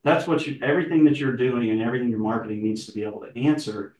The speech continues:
And then for you is like, how do I take it to that next level? What's that second mile that I need to go?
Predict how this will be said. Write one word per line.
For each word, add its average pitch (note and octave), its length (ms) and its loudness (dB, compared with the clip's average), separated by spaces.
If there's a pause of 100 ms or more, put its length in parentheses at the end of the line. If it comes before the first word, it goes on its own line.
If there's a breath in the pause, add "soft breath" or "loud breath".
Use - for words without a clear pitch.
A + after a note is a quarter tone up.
(280)
And A#2+ 120 0
then A#2+ 420 0
for A2+ 140 -4
you B2+ 360 2
is G2+ 160 -2
like, G2 260 -10
how B2+ 160 -4
do C3+ 100 0
I A2+ 60 0
take A2 240 -8
it - 140 -14
to - 80 -20
that - 200 -12
next G#2+ 300 -10
level? G#2 260 -12
What's - 220 -10
that G#2+ 320 -8
second A2 400 -12
mile G#2 480 -6 (320)
that A2 100 -4
I G#2 120 0
need G2+ 180 -2
to - 100 -8
go? - 220 -14